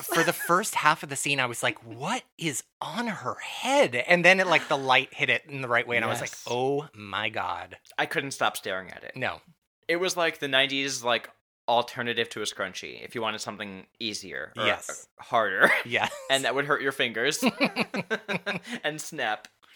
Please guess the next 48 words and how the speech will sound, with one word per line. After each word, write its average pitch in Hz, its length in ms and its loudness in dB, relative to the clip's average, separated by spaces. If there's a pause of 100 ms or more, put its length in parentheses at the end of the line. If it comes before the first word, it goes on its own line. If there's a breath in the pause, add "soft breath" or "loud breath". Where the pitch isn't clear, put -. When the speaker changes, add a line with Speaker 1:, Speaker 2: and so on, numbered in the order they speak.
(600 loud breath)
Speaker 2:
Oh, 113 120 -2
those 101 220 -10
were 101 60 -12
the 92 80 -14
best. - 400 -12 (360 loud breath)
So 143 440 4 (100)
she's 175 420 -4 (140)
pissed 143 280 0
in 117 100 -4
the 104 80 -10
scene, 95 360 -10
and 98 120 -10
her 101 60 -8
mom 95 260 -4
is 95 180 -8
pissed - 340 -10
too 90 360 -6 (180)
because 101 300 -8
Gary's 95 440 -2
lying. 139 640 0 (240 soft breath)
And 101 120 -6
she - 120 -6
says, 123 340 -2 (120)
"I, 180 280 2
I'm, 240 360 -2 (180)
I 208 80 6
have 233 120 2
a 180 60 -2
letter 165 220 0
to 147 80 -4
prove 156 260 -6
that - 140 -4
we're 90 160 -6
engaged." - 580 -12 (280)
And 127 120 -2
she 170 120 -6
shows 196 260 0
the 170 100 -2
letter 135 220 0
that 107 160 -4
says, 104 240 -4
like, 104 300 -2
"I 113 80 2
wanna 110 220 0
marry 92 340 -6
you" 65 180 -10 (180)
in 90 140 -12
it. - 160 -14